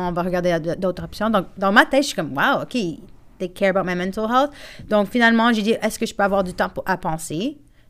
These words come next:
J'ai pris vingt-quatre heures et, euh, donc, après, j'ai dit, « Tu sais quoi ? Euh,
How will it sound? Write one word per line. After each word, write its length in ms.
J'ai 140
pris 340
vingt-quatre 520
heures 280
et, 480
euh, 100
donc, 280
après, 360
j'ai 140
dit, « 260
Tu 120
sais 140
quoi ? 240
Euh, 440